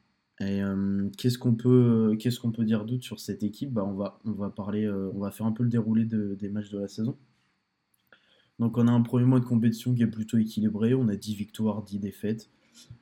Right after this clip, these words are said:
Quand on approche de Noël, je sais pas si c'est l'odeur de la dinde qui a, qui a motivé nos amis de l'Ohio, mais, euh,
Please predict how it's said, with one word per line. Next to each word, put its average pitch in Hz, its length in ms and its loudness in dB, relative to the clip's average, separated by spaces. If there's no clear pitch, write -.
Quand 113 220 -2
on 117 100 6
approche 117 340 4
de 120 120 4
Noël, 120 240 4
je 123 80 -2
sais 113 80 0
pas 117 120 2
si 113 160 -4
c'est 110 160 -2
l'odeur 107 300 2
de 110 100 2
la 107 160 4
dinde 113 320 2
qui 104 220 -6
a, 98 260 -2
qui - 180 -4
a 104 60 0
motivé 107 640 0
nos 104 240 0
amis 104 180 0
de 104 100 -2
l'Ohio, 113 460 2
mais, 98 220 -2
euh, 92 100 -6